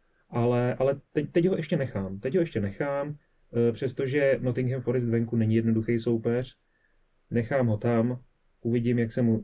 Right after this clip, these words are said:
zadaří nebo nezadaří. Eh, na druhou stranu si zase říkám, že, eh, ten Liverpool sice vypadá jako těžký zápas,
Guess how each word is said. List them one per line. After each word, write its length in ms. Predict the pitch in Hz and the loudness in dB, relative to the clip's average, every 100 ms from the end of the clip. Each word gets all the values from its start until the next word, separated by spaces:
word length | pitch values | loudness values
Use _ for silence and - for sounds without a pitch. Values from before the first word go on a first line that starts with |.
| - | 0
zadaří 460 | 117 120 120 117 | 0 2 2 2
nebo 200 | 117 110 | 0 0
nezadaří. 680 | 104 104 113 113 117 110 113 - _ _ - | 0 0 2 2 2 0 -2 -10 _ _ -4
Eh, 160 | 113 113 | 2 4
na 80 | 113 | 4
druhou 180 | 123 | 2
stranu 240 | 123 120 120 | 2 0 0
si 140 | 117 | 0
zase 220 | 120 113 | -2 0
říkám, 400 | 117 113 120 120 | 0 0 0 0
že, 160 | 117 120 | 0 2
eh, 720 | 113 113 113 - 110 107 104 | 4 4 2 0 0 2 2
ten 180 | 104 117 | 2 2
Liverpool 380 | 113 113 113 113 | 2 0 0 -2
sice 220 | 113 113 | -2 -2
vypadá 300 | 113 113 113 | -2 0 2
jako 180 | 113 - | 0 0
těžký 360 | - 131 - 156 | -2 -2 0 0
zápas, 560 | 147 104 - 143 - | 0 -2 -4 -8 -12